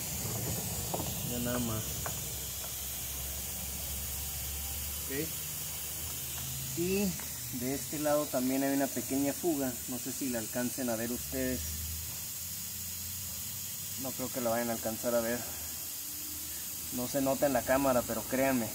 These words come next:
hay una fuga también. Esta es la fuga que podría dar problemas, ya que después del catalizador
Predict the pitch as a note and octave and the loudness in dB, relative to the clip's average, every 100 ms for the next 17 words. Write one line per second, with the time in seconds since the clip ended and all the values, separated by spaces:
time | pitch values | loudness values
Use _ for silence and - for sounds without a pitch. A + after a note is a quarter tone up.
0 | - A#2+ A#2 B2 A#2+ B2+ B2 A#2 A#2+ C#3 | 0 2 4 4 2 2 2 4 4 4
1 | D3 - - - - - - D3+ - D#3+ | 2 0 -4 -4 -4 -4 0 0 2 4
2 | E3+ - D#3+ D#3+ D3+ B2+ B2 C3 C#3 C#3 | 6 6 4 4 4 4 6 8 8 8
3 | C3 C3 C3 D#3+ D3+ C3+ B2 - - - | 6 4 4 6 6 4 0 -4 -4 -6
4 | - - A#2 A#2 - C3 - - - A#2 | -6 -4 0 0 0 -2 -2 -4 -4 -4
5 | A2 C3 C3 C#3+ C#3 C#3+ C#3 C#3 C#3 C#3+ | -2 0 2 2 4 4 6 4 6 8
6 | C#3 | 8